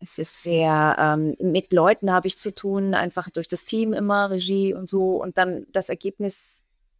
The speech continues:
zu sehen, im Vorfeld eigentlich am liebsten im Original, ist es immer schon so, wow, teilweise geflasht von, von diesen Welten.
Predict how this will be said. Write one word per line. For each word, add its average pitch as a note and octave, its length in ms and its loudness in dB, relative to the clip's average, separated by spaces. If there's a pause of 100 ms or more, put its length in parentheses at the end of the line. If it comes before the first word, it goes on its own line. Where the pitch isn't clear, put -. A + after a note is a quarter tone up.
zu - 200 -2
sehen, F#3+ 460 0 (100)
im F#3+ 100 -12
Vorfeld A3+ 400 2
eigentlich G#3+ 320 0
am G3+ 80 -2
liebsten G#3+ 280 -4
im G3+ 100 -2
Original, F3+ 500 2
ist - 180 -2
es G3+ 120 -2
immer G3 160 -4
schon F#3 180 -6
so, F3+ 140 -2
wow, E3+ 400 4 (580)
teilweise F#3 460 -2
geflasht F#3+ 500 -4
von, F#3 440 -8 (340)
von F3+ 100 -12
diesen F3+ 400 -6 (300)
Welten. F#3 580 0